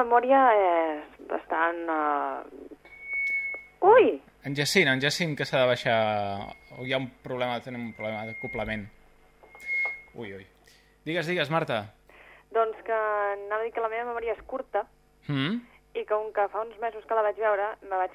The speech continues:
Speaker 1: quedar amb que ho vaig passar molt malament
Speaker 2: Mhm.
Speaker 1: i que té raó l'Aram, que la noia és massa innocent. O sigui, és com si...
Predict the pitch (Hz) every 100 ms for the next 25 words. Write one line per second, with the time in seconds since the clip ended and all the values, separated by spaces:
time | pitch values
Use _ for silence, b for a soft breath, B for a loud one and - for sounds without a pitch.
0 | - 208 196 220 214 - 196 180 196 -
1 | 190 208 208 214 190 165 165 180 302 _
2 | - 135 113 131 214 220 B B B 220
3 | 220 214 240 226 208 190 185 202 202 202
4 | 180 196 196 - 180 254 269 262 196 -
5 | 226 165 147 _ _ _ _ _ b b
6 | - 240 220 - 285 - 240 226